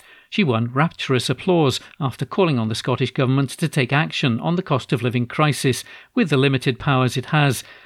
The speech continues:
adding that it must stop blaming Westminster for all the problems. Mister Lynch echoed that sentiment, telling The National that people in government, no matter their level, had a duty to help people. He said,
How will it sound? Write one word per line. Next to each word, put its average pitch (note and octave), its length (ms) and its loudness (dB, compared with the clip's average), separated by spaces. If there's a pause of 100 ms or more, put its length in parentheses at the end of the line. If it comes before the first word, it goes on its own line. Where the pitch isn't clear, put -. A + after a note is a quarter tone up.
(200)
adding A#2+ 360 2
that B2 180 0
it D3 120 -2
must D3+ 220 2
stop - 500 -2
blaming B2+ 360 2
Westminster B2+ 680 0 (120)
for - 160 0
all D3 220 2
the A#2 80 0
problems. B2 600 0 (840)
Mister C#3+ 220 0
Lynch B2 280 2
echoed C#3+ 380 0
that B2 180 0
sentiment, C3 560 0 (200)
telling A#2 280 0
The A2+ 100 -4
National B2+ 560 0
that - 160 -2
people E3+ 260 0
in D3+ 180 0
government, C#3 440 0 (160)
no B2 120 -2
matter D3 360 2
their A#2+ 160 2
level, A#2+ 380 2 (240)
had C3 160 0
a D#3+ 60 2
duty C3+ 360 -2
to D3 100 -2
help C3+ 400 -4
people. B2 380 -4 (720)
He B2 120 -2
said, B2+ 340 2